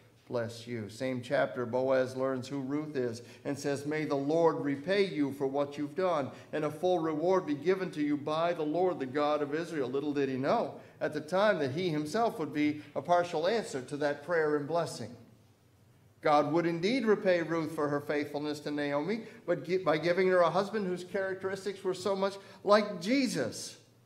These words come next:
which of course reflected the very nature and character of God. And that's Boaz.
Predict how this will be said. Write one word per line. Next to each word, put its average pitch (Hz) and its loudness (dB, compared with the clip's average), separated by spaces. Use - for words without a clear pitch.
which - -14
of 127 -10
course 139 -6
reflected 127 -6
the 117 -8
very 120 -2
nature 120 -6
and 113 -8
character 117 -8
of 117 -10
God. 156 -6
And 143 -20
that's 180 -18
Boaz. 170 -8